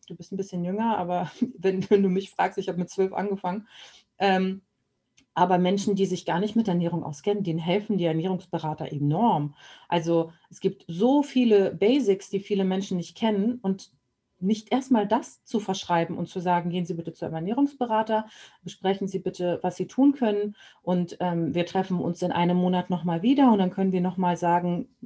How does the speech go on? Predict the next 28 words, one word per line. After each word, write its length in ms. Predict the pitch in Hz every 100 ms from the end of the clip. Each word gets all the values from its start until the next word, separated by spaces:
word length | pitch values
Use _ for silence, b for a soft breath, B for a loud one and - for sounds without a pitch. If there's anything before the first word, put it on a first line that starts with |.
| -
konnte 300 | 202 190 175
der 160 | 175
die, 180 | 170 165 185
Ihnen 160 | 175
helfen, 480 | 180 233 254 254 240
können 220 | 233 180
Sie 100 | 170
daraus 360 | 170 165 170 -
Schlüsse 300 | 262 269 214
ziehen“, 400 | - 214 202 202 B B B
ne? 300 | - 285 262 _
So, 240 | 190 202
und 220 | - 190 - b b b
erst 280 | 202 214 208
wenn 160 | 202
man 300 | 196 185 170
die 220 | 175 294
Schritte 360 | 403 240 233 208
durchgegangen 600 | 208 359 - 220 202 170
ist, 220 | 180 - -
irgendwas 440 | 202 202 196 190
Invasives 800 | 180 160 160 175 320 254 - - _ _ _ _
zu 180 | - 196
besprechen, 680 | 170 - - 170 147 143 - _ _ _ _ _ -
das 180 | 190 208
ist 200 | 208 196
doch 160 | 151
wohl 280 | 170 170 -